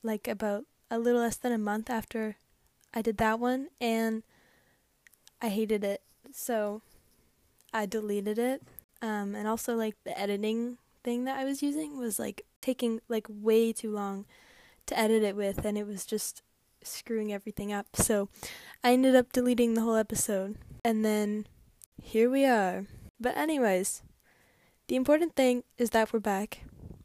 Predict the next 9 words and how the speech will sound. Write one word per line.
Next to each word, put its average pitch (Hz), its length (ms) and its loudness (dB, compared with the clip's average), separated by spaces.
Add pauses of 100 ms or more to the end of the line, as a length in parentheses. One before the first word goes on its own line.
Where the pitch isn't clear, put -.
(880)
and 220 460 -2 (600)
today 254 520 6 (180)
we're 262 100 4
gonna 254 140 4
be 247 120 0
talking 226 500 -4 (320)
all 233 300 8
about 208 520 2 (220)
coffee 208 580 -2